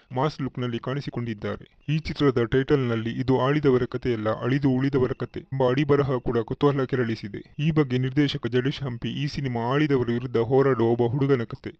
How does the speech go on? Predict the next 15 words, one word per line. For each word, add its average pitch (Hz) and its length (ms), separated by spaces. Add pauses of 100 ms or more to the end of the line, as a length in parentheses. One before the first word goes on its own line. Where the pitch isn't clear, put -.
(280)
ಇದರಲ್ಲಿ 131 420
ದುನಿಯಾ 143 240
ವಿಜಯ್ 117 260
ಸಾಮಾನ್ಯ 135 440
ಕೂಲಿ 139 240
ಕೆಲಸಗಾರನ 120 600 (100)
ಪಾತ್ರದಲ್ಲಿದ್ದು, 110 720
ತಮ್ಮ 127 300
ಅಸ್ತಿತ್ವಕ್ಕಾಗಿ 117 800 (220)
ತಮ್ಮದೇ 135 340
ಜನರ 127 320
ವಿರುದ್ಧ 120 280
ಹೋರಾಡುತ್ತಾರೆ" 127 680
ಎಂದು 120 160
ಹೇಳಿದ್ದಾರೆ. 117 760